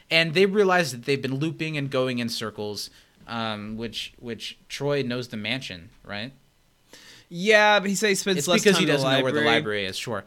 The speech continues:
Speaker 2: But, which is, like, a fine joke, but if he memorized the date that the panic room was bought, I feel like he'd remember where the freaking library is.
Speaker 1: I've gotta say,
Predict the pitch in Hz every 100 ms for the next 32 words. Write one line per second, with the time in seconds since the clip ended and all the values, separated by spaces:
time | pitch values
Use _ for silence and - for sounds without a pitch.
0 | 143 190 180 - 185 226 269 240 240 240
1 | - 175 185 190 202 202 190 170 - 208
2 | 214 156 165 165 170 165 156 135 113 127
3 | 135 131 151 135 127 120 113 107 - _
4 | - 135 117 120 120 131 127 123 107 104
5 | 101 101 135 - 120 113 127 120 120 131
6 | 117 107 104 101 98 - 101 98 95 95
7 | 95 98 110 107 - _ _ _ _ _
8 | _ - 196 202 311 311 - 185 170 170
9 | 165